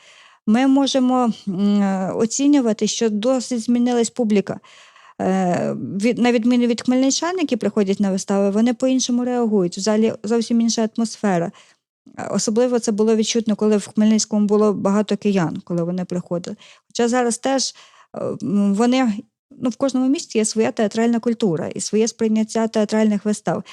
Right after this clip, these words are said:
Хмельничани реагують на одні жарти, в Херсоні реагують на інші жарти.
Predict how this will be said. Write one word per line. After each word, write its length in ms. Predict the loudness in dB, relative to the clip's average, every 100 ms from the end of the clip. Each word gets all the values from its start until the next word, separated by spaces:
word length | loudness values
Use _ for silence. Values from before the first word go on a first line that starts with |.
| -8
Хмельничани 600 | 0 2 2 0 0 2
реагують 400 | 2 2 2 2
на 100 | 2
одні 260 | 0 0 -2
жарти, 380 | -2 -4 -4 -6 -6 -14 -20 _
в 40 |
Херсоні 440 | 0 0 2 2 4
реагують 480 | 2 2 2 0 0
на 80 |
інші 380 | 2 2 2 0
жарти. 360 | 0 -2 -4